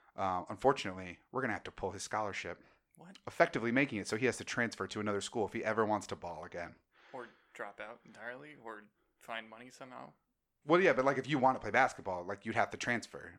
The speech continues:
Speaker 1: because
Speaker 2: Right.
Speaker 1: you'd have to either stay in school and pay for school,
Speaker 2: Right.
Speaker 1: drop out, and, you know, that looks weird, or try to see if another school will take you, give you a scholarship,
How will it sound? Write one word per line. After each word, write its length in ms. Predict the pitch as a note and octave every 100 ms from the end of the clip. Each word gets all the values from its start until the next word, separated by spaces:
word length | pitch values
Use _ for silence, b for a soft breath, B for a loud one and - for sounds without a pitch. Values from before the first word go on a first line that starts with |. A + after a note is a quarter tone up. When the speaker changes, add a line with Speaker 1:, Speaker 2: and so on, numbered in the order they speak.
| _
Speaker 1:
because 340 | A#2+ B2 G#2
Speaker 2:
Right. 120 | - C#3
Speaker 1:
you'd 80 | C#3
have 100 | C#3+
to 60 |
either 200 | C#3+ B2+ A2+
stay 320 | - C3 C#3
in 220 | B2+ A#2+
school 640 | - - C3 G#2 G2 - _ -
and 180 | G#2
pay 220 | - B2 A#2
for 240 | - G2+
school, 480 | - C3+ G2+ D#2+ F#2 _
Speaker 2:
Right. 280 | C3 G2+ F#2
Speaker 1:
drop 380 | - A#2+ A2+ -
out, 400 | C3 A#2 G#2 G#2 -
and, 400 | G2+ G2 F#2+ F#2 _ -
you 120 | G2+
know, 80 | F#2
that 240 | G2+ F#2+
looks 240 | G2+ - - _
weird, 380 | G2 F#2+ F2+ F#2+ -
or 140 | A2
try 200 | G#2+ A2+
to 160 | G#2 F2+ _ _ -
see 160 | B2+
if 80 | A#2
another 200 | A2 A2
school 240 | - A2+
will 80 | G2+
take 300 | G#2 G#2+ G2+
you, 80 | G2
give 200 | G2 G2+
you 100 | F#2+
a 40 |
scholarship, 640 | G2 G2+ F#2 F#2+ G2+ F#2